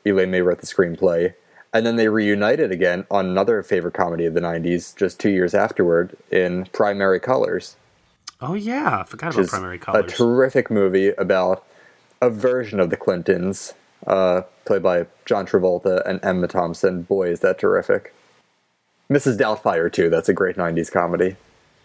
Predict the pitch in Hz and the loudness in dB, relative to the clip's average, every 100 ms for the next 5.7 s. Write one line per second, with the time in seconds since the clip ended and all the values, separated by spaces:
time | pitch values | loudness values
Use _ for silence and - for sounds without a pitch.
0 | _ 117 107 90 - - - _ _ _ | _ -4 -4 -4 -8 -8 -16 _ _ _
1 | _ _ _ _ - 147 151 131 147 123 | _ _ _ _ 0 0 2 0 0 0
2 | 113 95 - - 110 98 98 - 123 104 | 0 -4 -2 2 2 0 -8 -8 -6 -2
3 | 104 98 - - - 127 120 120 151 147 | -2 -4 -10 -20 -6 0 0 0 -2 -2
4 | 147 180 151 139 123 123 - 123 107 120 | -2 -4 -2 -2 -2 -6 -6 -8 -4 -2
5 | 110 - 107 107 110 110 | -2 0 2 4 2 -2